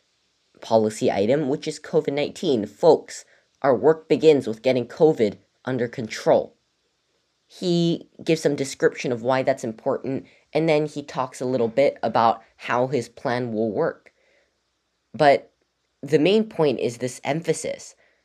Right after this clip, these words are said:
that covid is such an important issue. I have a lot more faith in the Biden administration's covid response than I do in the current administration's,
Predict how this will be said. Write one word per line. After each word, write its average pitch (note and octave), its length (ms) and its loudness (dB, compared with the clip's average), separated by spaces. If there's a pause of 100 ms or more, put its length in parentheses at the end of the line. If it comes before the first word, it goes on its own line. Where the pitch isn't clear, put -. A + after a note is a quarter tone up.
(160)
that C3 300 0
covid D3 460 4
is A2 180 -2
such D3+ 320 -4
an C3+ 100 -2
important A#2 500 -6
issue. - 460 -8 (1080)
I E3 220 -2
have F#3 300 -6
a C3 40 2
lot G#2+ 480 -2
more A#2+ 300 -2
faith C#3 540 -4
in B2+ 140 -4
the A2+ 80 -4
Biden A#2 500 -2
administration's A2 1080 -4 (500)
covid D3 420 0
response G#2+ 520 -8
than A2+ 120 -4
I G#2 80 -2
do G#2+ 160 -4
in G#2+ 80 -2
the G#2+ 80 -6
current E3+ 380 -2
administration's, F#2+ 840 -6